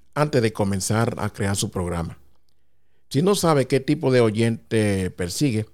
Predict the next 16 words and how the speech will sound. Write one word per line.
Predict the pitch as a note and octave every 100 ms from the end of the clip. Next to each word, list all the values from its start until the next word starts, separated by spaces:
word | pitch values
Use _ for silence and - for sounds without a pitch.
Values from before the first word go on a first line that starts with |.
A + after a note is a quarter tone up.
| - - - -
no | - A2+ C#3
sabrá | C#3+ C3 C3+ C3
qué | A2+
tipo | - F#3+ F#3+ A#2
de | G#2+
programa | G#2+ G2+ B2 A2+ G#2
debe | G#2+ G#2+
crear. | G#2 G2 G2 - - - - - - - _ _ _ _ _ _ _ _ -
El | C#3
primer | C3+ F3 G3+
paso | - F3+ E3+ E3
para | B2+ A#2
conocer | A#2 A2+ G#2 B2+ C#3+
a |
tu | C3 A2
audiencia | F#2 F2 C3+ C3 G2 G2+